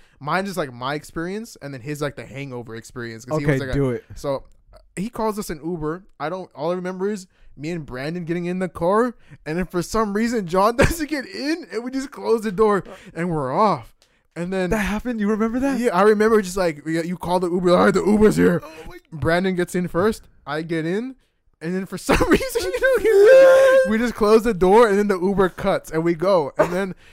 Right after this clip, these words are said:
Speaker 1: we're like, "Bro, how the fuck's John gonna get home?" Like, "I don't even know, dude." We just go back to the hotel room.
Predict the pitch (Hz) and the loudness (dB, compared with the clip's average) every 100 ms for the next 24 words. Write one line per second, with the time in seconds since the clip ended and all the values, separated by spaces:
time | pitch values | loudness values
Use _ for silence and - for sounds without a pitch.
0 | - _ _ 175 180 180 156 196 202 208 | -20 _ _ -6 -2 -2 -2 -2 -4 -4
1 | 185 208 175 202 208 202 190 196 196 190 | 2 2 2 0 0 -2 -2 -2 -2 -4
2 | 147 156 170 220 214 175 117 117 139 143 | -6 -8 -8 -6 -6 -8 -10 -8 -6 -6
3 | 135 143 147 156 156 165 160 143 139 139 | -6 -8 -8 -6 -4 -6 -6 -8 -8 -8
4 | 151 151 160 170 | -6 -6 -6 -8